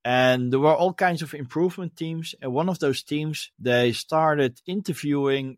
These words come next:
the different departments of the company. And, uh, when they asked about the current culture within the company, each department gave a different description. Yet, when they asked them how they wanted the culture to be,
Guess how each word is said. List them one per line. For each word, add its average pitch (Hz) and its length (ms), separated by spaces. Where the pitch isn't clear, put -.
the 120 160
different 147 340
departments 127 640
of 117 120
the - 120
company. 98 460
And, 127 160
uh, 143 300
when 143 260
they 151 200
asked 156 800
about 131 340
the - 60
current 151 640
culture 151 480
within 156 300
the 143 80
company, 160 560
each 170 320
department 156 760
gave 135 240
a - 20
different 143 520
description. 135 680
Yet, 160 440
when 151 280
they 151 220
asked 190 340
them 139 180
how 135 260
they 139 100
wanted 147 460
the 127 80
culture 151 460
to 123 220
be, 160 540